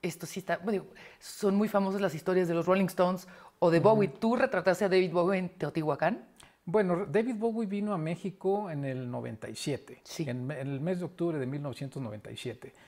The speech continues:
Speaker 2: Nunca había venido, nunca volvió.
Speaker 1: Al Foro Sol.
Speaker 2: Y, este, y bueno, tuve la suerte de, de coincidir con él y, y poder estar a su lado por tres días, documentando lo que, lo que él hacía, ¿no? A dónde iba, este,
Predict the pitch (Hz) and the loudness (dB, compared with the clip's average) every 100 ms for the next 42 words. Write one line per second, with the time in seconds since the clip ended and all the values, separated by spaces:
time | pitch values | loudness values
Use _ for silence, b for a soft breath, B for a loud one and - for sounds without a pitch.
0 | b - 139 139 127 127 117 120 190 170 | b -4 -2 2 2 2 0 0 2 2
1 | 135 127 123 107 107 143 208 214 147 135 | 2 -2 -2 -2 -2 0 0 -2 -10 -6
2 | 165 160 165 143 - _ 147 135 127 127 | -4 -4 -6 -10 -14 _ 4 4 4 0
3 | - - 131 120 120 147 170 277 233 147 | -6 0 0 2 -2 0 2 4 4 2
4 | - - 185 202 185 - 175 170 196 143 | -2 4 6 6 2 2 2 2 0 2
5 | 135 113 135 139 139 - 139 185 185 165 | 0 -2 -6 -4 -6 -4 -4 -2 -4 -4
6 | 127 127 151 165 151 - 143 127 127 120 | -4 -2 -2 -4 -6 -10 -10 -10 -10 -12
7 | 147 165 - 147 151 151 151 - 139 135 | -10 -10 -4 -2 0 0 -2 -4 -2 -2
8 | 135 127 123 123 127 139 139 135 117 - | -2 -6 -8 -6 -2 0 -2 -6 -10 -6
9 | 135 147 165 - - - 156 120 147 135 | -6 -2 -2 -2 -14 -16 -10 -8 -6 -6
10 | 120 151 156 160 135 - 117 110 - _ | -4 -4 -2 -2 -2 -6 -10 -12 -14 _
11 | - 131 - 185 - - 160 127 - - | -6 -4 0 0 0 0 0 -2 -4 -16
12 | - 127 135 196 B B B - 131 165 | -14 -8 -6 -6 B B B -2 2 2
13 | 139 113 139 127 127 127 110 - 110 - | 2 2 2 4 2 2 -4 -8 -8 -8
14 | 117 113 123 | -8 -8 -10